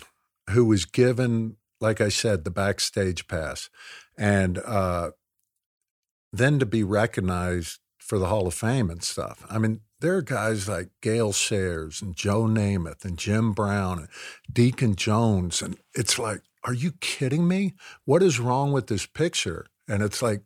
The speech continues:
me being in that room. It, it, it just was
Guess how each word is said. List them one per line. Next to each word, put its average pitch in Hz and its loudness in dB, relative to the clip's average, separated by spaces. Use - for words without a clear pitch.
me 147 8
being 123 6
in 123 2
that 110 0
room. 147 0
It, 104 -4
it, 120 -2
it 113 2
just - 2
was 120 2